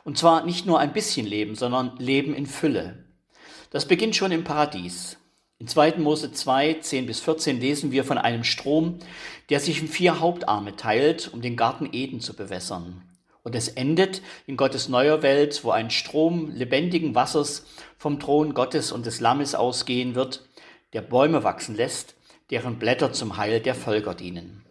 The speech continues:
So nachzulesen in Offenbarung zweiundzwanzig, Verse eins und zwei.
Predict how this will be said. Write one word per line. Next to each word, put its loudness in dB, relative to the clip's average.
So -4
nachzulesen 0
in -6
Offenbarung 2
zweiundzwanzig, -4
Verse -4
eins -12
und -14
zwei. -12